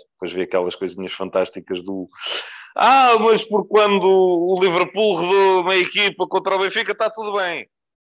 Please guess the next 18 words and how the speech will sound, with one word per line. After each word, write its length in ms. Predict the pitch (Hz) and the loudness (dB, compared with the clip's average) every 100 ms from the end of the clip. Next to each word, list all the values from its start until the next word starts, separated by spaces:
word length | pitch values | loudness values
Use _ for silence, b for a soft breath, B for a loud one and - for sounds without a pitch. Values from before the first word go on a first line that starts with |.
| _ _ _ _ - | _ _ _ _ -14
Uma 140 | 120 | -12
pequena 300 | - - 185 | -10 -6 -4
grande 240 | 143 151 113 | -2 -4 -6
diferença. 400 | 101 113 78 _ _ _ _ _ _ _ _ | -8 -12 -16 _ _ _ _ _ _ _ _
Os 100 | 123 | -6
suplentes 460 | - 220 143 139 135 | -4 -2 2 0 0
do 140 | 131 | -4
Liverpool 540 | 160 143 127 127 160 143 | -2 -2 -4 -6 -4 0
eram 180 | 123 127 | -2 -4
titulares 520 | 135 - 139 151 139 | -14 -6 -2 -2 -4
em 60 | 131 | -8
noventa 420 | 127 143 156 135 | -8 -10 -10 -12
por 100 | - | -12
cento 200 | 156 147 | -12 -8
das 100 | 127 | -8
equipas 300 | 135 143 139 | -8 -8 -6
do 100 | 117 | -4
mundo. 260 | 110 95 | -4 -8